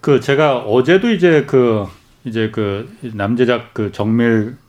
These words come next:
농업연구센터 거기 소장님 모시고 좀,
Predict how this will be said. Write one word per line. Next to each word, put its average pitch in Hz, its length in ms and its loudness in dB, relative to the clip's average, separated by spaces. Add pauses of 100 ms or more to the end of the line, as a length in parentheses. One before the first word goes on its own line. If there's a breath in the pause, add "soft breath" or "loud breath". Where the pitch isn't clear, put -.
(100)
농업연구센터 104 1300 -2
거기 90 440 -6 (200)
소장님 113 320 -2
모시고 95 320 -4
좀, 92 300 -4